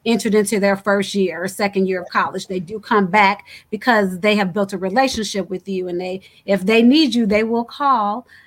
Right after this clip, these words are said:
uh, they will email, they will, uh, as we say, Kim Possible you, <laughs> call you, beep you, text you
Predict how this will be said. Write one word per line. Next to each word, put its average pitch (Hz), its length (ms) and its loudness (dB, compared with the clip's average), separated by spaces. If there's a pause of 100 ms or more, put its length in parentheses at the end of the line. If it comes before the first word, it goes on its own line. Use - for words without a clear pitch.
(100)
uh, 190 160 -2
they 208 220 0
will 247 180 -2
email, 254 680 0 (220)
they 214 140 0
will, 214 240 -2
uh, 190 240 -2
as 190 160 -4
we 214 80 -4
say, 208 180 -4
Kim 254 220 -2
Possible 226 480 0
you, 175 260 -10 (380)
<laughs> 247 320 2
call 240 240 4
you, 247 100 0
beep 247 280 -2
you, 277 100 -2
text 254 340 -4
you 262 200 -4